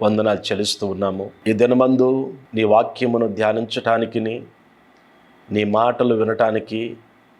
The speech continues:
మేము మీ సన్నిధికి వచ్చి ఉన్నాం. ఈ సమయంలో నాతో, మాతో మీరు మాట్లాడండి. వాక్యానుసారమైన జీవితం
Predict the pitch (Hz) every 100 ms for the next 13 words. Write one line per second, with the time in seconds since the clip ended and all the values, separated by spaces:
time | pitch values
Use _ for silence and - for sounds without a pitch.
0 | _ - 98 110 117 117 113 110 - 110
1 | 117 117 110 104 - 107 92 90 - _
2 | _ _ _ _ _ _ - _ _ _
3 | _ - - - 110 - 127 127 131 135
4 | 131 135 - - - - - - - _
5 | _ - 95 110 117 127 123 131 - -
6 | _ _ _ 113 101 107 107 120 117 -
7 | 107 107 101 98 101 - 104 92 87 80
8 | - 110 120 - 143 147 143 139 127 127
9 | 120 - 139 143 143 107